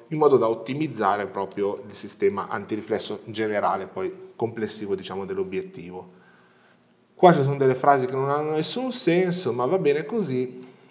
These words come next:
La profondità di campo ovviamente è minima, questo cinematografica non vuol dire niente, però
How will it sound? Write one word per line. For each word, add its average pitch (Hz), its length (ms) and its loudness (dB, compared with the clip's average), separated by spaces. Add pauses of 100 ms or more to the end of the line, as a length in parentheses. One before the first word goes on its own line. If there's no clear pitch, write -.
(220)
La 131 160 10
profondità 131 500 0
di 135 100 2
campo 127 460 2
ovviamente 135 800 -2
è 104 240 -4
minima, 175 680 2
questo - 280 -6
cinematografica 113 960 -2
non 101 120 -6
vuol 101 140 0
dire 113 240 0
niente, 147 560 -2
però 104 320 -2